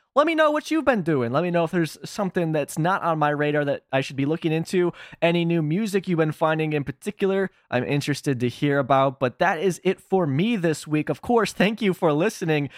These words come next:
this far. I hope it's been entertaining for you. But I do like talking about this stuff. It is fun to kind of, uh,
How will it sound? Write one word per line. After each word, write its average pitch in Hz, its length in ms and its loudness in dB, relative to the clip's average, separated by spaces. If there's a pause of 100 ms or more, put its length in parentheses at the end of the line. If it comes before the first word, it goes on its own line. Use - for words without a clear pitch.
(180)
this 226 340 2
far. 175 480 6
I 139 100 4
hope 196 200 -2
it's 170 120 -4
been 165 180 0
entertaining 165 580 0
for 170 240 0
you. 165 240 2
But 175 220 2 (180)
I - 120 0
do 403 200 2
like 196 180 2
talking 165 360 2
about 127 160 2
this 123 120 -8
stuff. 120 220 2
It 160 80 0
is 170 140 0
fun 127 400 0
to 127 100 -6
kind 120 240 0
of, 117 160 -4
uh, 117 200 0